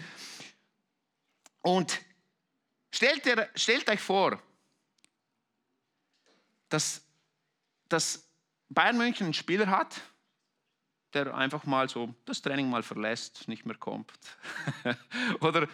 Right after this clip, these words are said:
der Arbeiter, "Ja, ja, komm ich mal nicht mehr." Es wird nicht so funktionieren. Und der Spieler, der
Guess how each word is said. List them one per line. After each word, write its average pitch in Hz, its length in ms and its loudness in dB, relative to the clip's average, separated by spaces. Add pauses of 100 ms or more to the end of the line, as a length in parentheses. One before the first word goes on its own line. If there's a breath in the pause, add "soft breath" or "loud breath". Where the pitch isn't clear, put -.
(120)
der 151 140 4
Arbeiter, 139 500 2
"Ja, 156 420 2
ja, 143 120 -4
komm 139 200 -4
ich 120 100 -4
mal 117 160 0
nicht 110 220 -8
mehr." 110 240 -4 (1000 soft breath)
Es - 220 -10
wird 120 160 -10
nicht - 400 -10 (100)
so - 180 -8
funktionieren. 117 680 -8 (380 loud breath)
Und 135 160 -4
der 135 80 6
Spieler, 180 640 2 (220 loud breath)
der 143 220 2